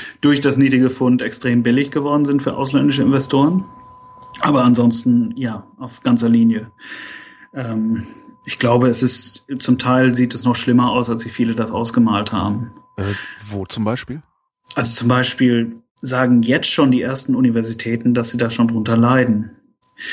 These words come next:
Speaker 1: Weil, ähm, gut, es ist ja im Prinzip ist noch nichts passiert. Dieser berühmte Artikel fünfzig der, des Europäischen Vertrages ist noch nicht, ähm, eingeläutet worden. Großbritannien ist nach wie vor normales Mitglied.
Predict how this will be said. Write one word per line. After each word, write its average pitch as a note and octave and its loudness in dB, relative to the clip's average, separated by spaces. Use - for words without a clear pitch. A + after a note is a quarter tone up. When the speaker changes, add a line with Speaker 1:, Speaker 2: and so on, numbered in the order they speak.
Speaker 1:
Weil, A#2+ 2
ähm, A#2+ -2
gut, C3+ 2
es B2 0
ist C#3 2
ja C3+ 4
im C#3 0
Prinzip D#3+ 0
ist - 0
noch C#3 2
nichts F3 -2
passiert. D3 -4
Dieser A#2 -8
berühmte C#3 0
Artikel C3 0
fünfzig F3 0
der, C#3+ -2
des C#3 -2
Europäischen C#3 0
Vertrages C3 2
ist - -2
noch B2 4
nicht, - -2
ähm, A#2+ 2
eingeläutet D3+ 2
worden. C#3+ 0
Großbritannien B2+ 2
ist A#2 0
nach A#2 2
wie C#3+ 2
vor C3+ 0
normales A#2+ 0
Mitglied. C#3+ -4